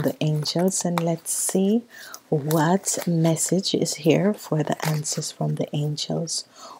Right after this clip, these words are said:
What message is here? And it says, "Ask the angels for help."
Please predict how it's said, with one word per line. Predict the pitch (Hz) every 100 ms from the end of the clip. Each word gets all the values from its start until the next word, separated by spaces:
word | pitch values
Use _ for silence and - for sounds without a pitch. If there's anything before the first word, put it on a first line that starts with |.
| _
What | 165 160 156
message | 147 - - 156 160
is | 156
here? | - - 156 156 160 - _ _ _ _ - - _ -
And | 170 165
it | 156 -
says, | - - 175 160 160 160 - - - 165 160 _ _ - - _
"Ask | 170 170 160 -
the | - -
angels | 156 160 156 156 156 -
for | - 147
help." | 151 - 143 -